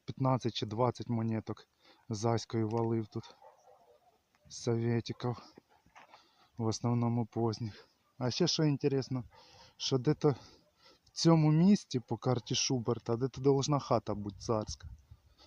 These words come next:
Ну воно непонятно. По цим кущикам пройдуся, подивлюся. Де-то в цьому місці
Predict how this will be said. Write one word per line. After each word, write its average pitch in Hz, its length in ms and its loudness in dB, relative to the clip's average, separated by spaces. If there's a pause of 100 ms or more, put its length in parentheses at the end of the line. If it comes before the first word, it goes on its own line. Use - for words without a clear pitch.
(200)
Ну 127 80 -2
воно 143 240 4
непонятно. 131 800 0
По 123 80 -4
цим 170 280 2
кущикам 131 540 -2
пройдуся, 120 480 -2
подивлюся. 110 680 -4 (1600)
Де-то 151 300 2
в 143 40 -4
цьому 147 320 0
місці 123 480 -2